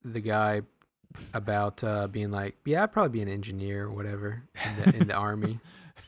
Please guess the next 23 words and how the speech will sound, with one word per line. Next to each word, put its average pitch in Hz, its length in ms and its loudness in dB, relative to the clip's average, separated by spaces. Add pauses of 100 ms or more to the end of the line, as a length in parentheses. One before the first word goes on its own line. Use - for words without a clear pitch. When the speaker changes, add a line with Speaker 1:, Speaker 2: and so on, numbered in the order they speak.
(460)
Speaker 1:
That 165 180 4
kind 165 120 4
of 135 60 2
stuff 107 220 2
was 98 160 -4
pretty 95 180 -6
funny 101 320 -10
though. 104 160 -10 (600)
There 208 180 10
are 190 40 10
a 165 40 10
lot 127 220 10
of 113 80 -2
people 110 240 0
like 101 260 -2
that 104 280 -4
though 104 180 -2
in 101 100 -6
general 101 640 -6
that 104 120 -4
are 101 100 -4
like, 98 260 -8 (440)
yeah. - 200 -14